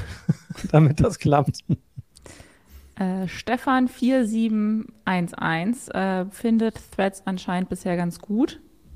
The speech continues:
Speaker 2: Da wär man viel freundlicher als bei Twitter. Die Dödel sind vermutlich nicht schlau genug, aus der E U sich anzumelden.
Speaker 1: Ja, weiß nicht. Ich hätte ihn übrigens siebenundvierzig elf genannt, aus irgendwelchen unerfindlichen
Speaker 2: Ach so.
Speaker 1: Gründen.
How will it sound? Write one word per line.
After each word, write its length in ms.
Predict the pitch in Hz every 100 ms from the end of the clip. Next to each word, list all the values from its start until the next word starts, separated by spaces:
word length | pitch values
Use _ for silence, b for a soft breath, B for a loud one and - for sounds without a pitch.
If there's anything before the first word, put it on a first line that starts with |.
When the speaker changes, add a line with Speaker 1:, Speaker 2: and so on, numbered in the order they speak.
| -
Speaker 2:
Da 280 | 190 180 -
wär 260 | 165 185 196
man 180 | 196 185
viel 200 | - 196
freundlicher 680 | - 170 202 220 226 240 220
als 240 | 220 220
bei 160 | - 240
Twitter. 440 | - 254 285 302 B B B -
Die 120 | 202
Dödel 380 | 214 220 233 233
sind 220 | - 220
vermutlich 500 | - 196 202 - 208
nicht 180 | 214 -
schlau 260 | 208 202
genug, 280 | 190 180 196
aus 220 | - 185
der 280 | - 196 -
E 160 | 190 175
U 140 | 202 202
sich 220 | 214 -
anzumelden. 600 | 233 - 151 - 165 190 - _ _ _ _ _ - -
Speaker 1:
Ja, 360 | 120 151 131
weiß 140 | 131 127
nicht. 140 | 143
Ich 100 | 135
hätte 160 | 180 190
ihn 60 |
übrigens 340 | 175 156 160 139
siebenundvierzig 540 | 175 180 - 147 -
elf 180 | 196 226
genannt, 320 | 131 120 117
aus 140 | 117 113
irgendwelchen 400 | 135 131 120 131
unerfindlichen 500 | 127 123 127 117 131
Speaker 2:
Ach 60 |
so. 60 | 127
Speaker 1:
Gründen. 320 | 127 123